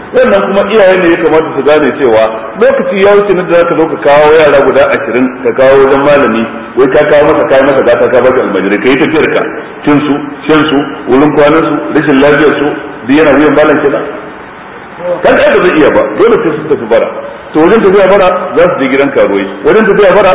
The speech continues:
za su je wurare waɗanda ba su dace ba, wajen tafiya bara za su gamu da irin area boys din nan, duk su lalace a irin wannan yanayi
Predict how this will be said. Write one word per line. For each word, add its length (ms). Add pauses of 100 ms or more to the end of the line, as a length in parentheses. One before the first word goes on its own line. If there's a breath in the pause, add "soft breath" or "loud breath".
(180)
za 140
su 140
je 120
wurare 320
waɗanda 260
ba 80
su 100
dace 260
ba, 140 (200)
wajen 220
tafiya 260
bara 200 (200)
za 160
su 140
gamu 200
da 120 (140)
irin 300 (300)
area 320
boys 280
din 180
nan, 120
duk 160
su 100
lalace 360
a 80
irin 180
wannan 240
yanayi 260